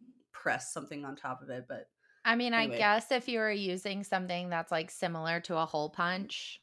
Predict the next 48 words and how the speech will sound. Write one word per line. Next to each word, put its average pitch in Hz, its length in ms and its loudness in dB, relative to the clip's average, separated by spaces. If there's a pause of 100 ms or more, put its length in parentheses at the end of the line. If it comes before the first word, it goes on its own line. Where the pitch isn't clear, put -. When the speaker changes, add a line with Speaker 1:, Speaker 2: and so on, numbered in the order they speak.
Speaker 2:
like, 185 120 -2
you 185 80 0
know 175 200 2
Speaker 1:
Mm-hmm. 170 80 -4
Speaker 2:
how 165 320 4
you 190 280 0
could - 160 -6
get 170 220 2
those, 170 280 2
Speaker 1:
Mm. 175 40 0
Speaker 2:
like, 165 340 2
things 165 360 0
that, - 180 0
like, 160 220 -4
punch 165 260 -2
out 160 180 0
the 180 80 -8
small 156 240 -6
shapes? 165 460 -4 (340)
But 233 100 6
Speaker 1:
Yeah. 214 240 12
Speaker 2:
yeah, 180 40 8
if 185 100 -2
you're 208 140 6
doing, 233 340 2
like, 202 320 2
anything 190 580 0
bigger 170 480 4
Speaker 1:
<clears throat> 180 280 2
Speaker 2:
than 175 100 -4
probably, 165 360 4
like, 165 180 -4
a 170 60 -4
two-inch 160 480 -4
circle, 202 680 2 (320)
like, 196 160 2
you're 196 140 2
gonna 190 200 2
need 175 260 -2
some 175 240 0
sort 170 320 2
of 160 340 2
machine 165 540 -4
to 175 120 -8
make 165 200 -4
sure 160 180 0
you're 156 160 2
getting 151 480 -2